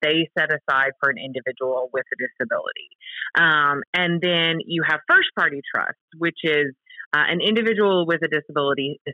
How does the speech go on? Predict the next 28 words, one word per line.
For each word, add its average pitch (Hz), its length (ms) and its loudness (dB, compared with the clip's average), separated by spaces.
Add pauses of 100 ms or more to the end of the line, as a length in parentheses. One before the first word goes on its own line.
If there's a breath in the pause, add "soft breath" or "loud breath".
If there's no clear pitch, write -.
setting 165 240 2
aside 147 300 0
money 135 340 0
for 131 160 0
themselves. - 580 -4 (560 loud breath)
So 185 500 4
think 302 240 -2
of 330 120 0
it 262 140 0
in 214 120 0
terms 170 440 2
of 147 200 2
a 151 80 0 (140)
third 262 300 2
party 185 420 0
is 151 240 -2
when 135 300 -4 (320 loud breath)
a 151 80 -2 (160)
parent, 233 580 4
uh, 135 300 2
or 143 160 4
a 139 60 0
grandparent 190 720 0
or 139 180 0
a 139 60 0
loved 185 260 0
one, 170 500 2 (360 loud breath)
um, 147 340 4